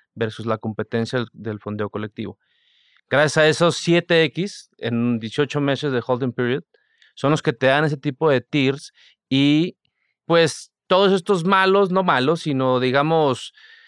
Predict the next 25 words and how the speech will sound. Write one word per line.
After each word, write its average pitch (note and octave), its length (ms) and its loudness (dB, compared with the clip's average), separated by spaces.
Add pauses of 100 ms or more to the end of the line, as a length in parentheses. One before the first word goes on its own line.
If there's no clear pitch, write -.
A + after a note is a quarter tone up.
(140)
activos F3 800 2
que C#3+ 140 0
no D3 200 4
han D#3+ 140 2
logrado D3+ 520 4
crecer C#3 540 2
a C#3 60 2
la A#2+ 320 0
velocidad B2 640 0
que A2 420 -2
se - 120 -8
hubiera B2 260 0
querido, C3 460 -2 (420)
te C#3 100 2
permite, C3 960 0
pues, C#3+ 200 -4
permear C#3 640 0
esa C#3 200 -2
rentabilidad A#2 540 0
en B2 80 0
el A2+ 160 -2
resto A2+ 320 -4
de A2 40 -4
las G#2+ 120 -6
cosas. - 220 -10